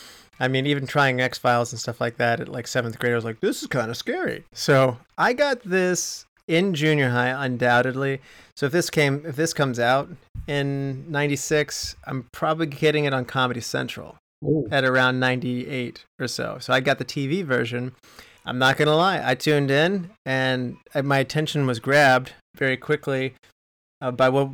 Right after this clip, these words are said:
Speaker 1: all that was going on, and it was a strange combination between, like, "This is funny, I liked it." Like, I was already a Saturday Night Live nut, so you had me at, like, Dennis Miller, but then I also,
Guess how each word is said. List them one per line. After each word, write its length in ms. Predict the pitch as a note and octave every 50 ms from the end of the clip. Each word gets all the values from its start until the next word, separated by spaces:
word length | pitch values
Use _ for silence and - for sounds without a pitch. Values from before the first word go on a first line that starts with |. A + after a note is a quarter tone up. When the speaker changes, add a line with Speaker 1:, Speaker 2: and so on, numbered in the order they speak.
| D3 D3
Speaker 1:
all 220 | - - F#3 D#3 C#3+
that 120 | D3+ D3+
was 140 | C#3+ C3+ -
going 300 | - C#3+ C#3 C3+ C3 C3+
on, 400 | C3+ C3+ C3 C3 B2+ C3 B2+ -
and 140 | F3 C#3+ C3+
it 80 | C#3+ C3+
was 160 | B2+ B2+ C#3+
a 40 | A#2
strange 520 | - - - - C#3+ C#3+ C#3+ D3+ D3 -
combination 760 | - D3+ C#3+ C#3 C3 C3 B2+ C3 C3 C3+ C3+ B2+ - C3 B2+
between, 640 | B2+ A#2+ - - - C3 B2+ B2+ B2 A#2+ A#2+ A2 - _ _ _ _ _ _ _
like, 260 | - A#2+ A#2 A#2 A2 - _ _ _ _ _ _ _ _ _
"This 160 | C#3 - B2+
is 100 | - -
funny, 260 | - - C3 B2+ C#3
I 100 | C3 B2
liked 200 | C3 C3 B2+ -
it." 140 | C3+ C3+ -
Like, 160 | E3 D3+ - -
I 160 | E3+ F3 F#3
was 140 | F#3 E3 E3
already 240 | D#3+ D3+ D3 C#3+
a 40 | C3
Saturday 380 | - - C#3 C3 B2+ A#2+ C3 B2
Night 220 | B2+ A#2+ B2 -
Live 240 | C3 A#2+ A#2 A#2 C3+
nut, 240 | B2+ B2+ A#2 A2+ -
so 160 | - - C3
you 100 | B2+ B2+
had 220 | C3 C#3 C#3 B2+
me 100 | C3+ C3
at, 100 | B2+ B2+
like, 180 | - B2+ A#2+ A#2
Dennis 260 | B2 B2 A#2 A#2 -
Miller, 340 | B2 A#2+ A#2 A#2+ B2+ C3 - - - - - - - _ -
but 140 | C#3 A#2+
then 420 | D3 C#3+ C3+ C3+ B2+ B2 A#2 A#2 - _ _
I 280 | - B2+ A#2+ B2 C3 C3
also, 640 | C3 B2+ C3 - - C#3+ C3+ C3 C3 B2+ B2+ B2